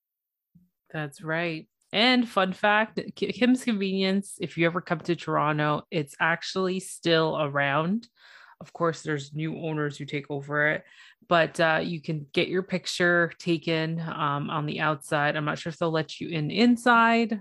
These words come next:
to take pictures, but you can shop around, get a Coke or a gum, whatever you feel like. It seems like everything is still, uh,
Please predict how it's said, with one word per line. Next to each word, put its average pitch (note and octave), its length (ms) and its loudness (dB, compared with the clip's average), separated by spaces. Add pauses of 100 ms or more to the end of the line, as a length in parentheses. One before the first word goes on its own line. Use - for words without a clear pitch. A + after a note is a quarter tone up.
(140)
to F#3 100 -4
take F#3 200 0
pictures, F#3 520 -2
but D#3+ 140 -4
you E3 120 -4
can D3 340 -6
shop - 360 0
around, D#3+ 560 2
get E3 180 2
a D3+ 180 0 (280)
Coke F3+ 360 0
or D3+ 200 0
a C#3 160 -8
gum, E3+ 460 4 (580)
whatever D#3+ 280 0
you E3 120 -2
feel E3 180 -2
like. D#3+ 240 0
It E3 140 -4
seems G3 320 -4
like A#3 180 0
everything E3+ 560 0
is D#3+ 140 -4
still, D#3+ 800 0 (520)
uh, C#3+ 380 0